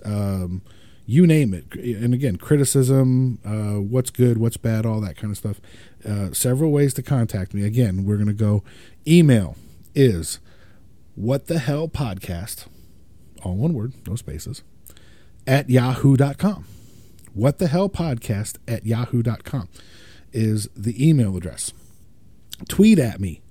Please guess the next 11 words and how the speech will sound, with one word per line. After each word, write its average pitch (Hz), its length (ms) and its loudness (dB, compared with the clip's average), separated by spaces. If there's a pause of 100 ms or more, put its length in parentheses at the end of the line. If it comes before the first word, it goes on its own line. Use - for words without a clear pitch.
(140)
okay? 123 340 0 (360)
Uh, 107 180 2
the 107 100 0
Twitter 196 340 4
handle 139 340 2
is 117 100 0 (140)
at - 400 -6 (280)
W 185 500 4 (260)
T 151 460 2 (360)
Hell 117 540 2 (340)
Podcast. - 720 -4